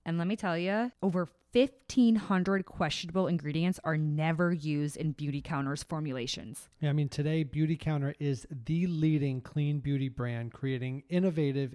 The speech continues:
Speaker 2: and high-performing products that are safer and cleaner, like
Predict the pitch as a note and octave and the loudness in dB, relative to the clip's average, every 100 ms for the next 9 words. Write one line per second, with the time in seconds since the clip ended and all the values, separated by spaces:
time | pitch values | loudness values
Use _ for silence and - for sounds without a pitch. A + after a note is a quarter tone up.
0 | - C#3 - - C#3+ E3+ E3+ D#3+ - D3+ | -6 -8 -6 -4 -4 -2 -2 -2 -2 0
1 | C#3+ C3+ - B2+ B2 B2 - C3 B2 - | 0 -2 -2 -2 -2 -6 -6 -4 -4 -4
2 | - D#3 D3+ E3+ E3 - - - C#3 - | -2 0 0 0 0 -4 -20 -10 -10 -6
3 | - E3+ F3 F3 F3 D#3 B2 | 0 4 4 2 0 -2 -6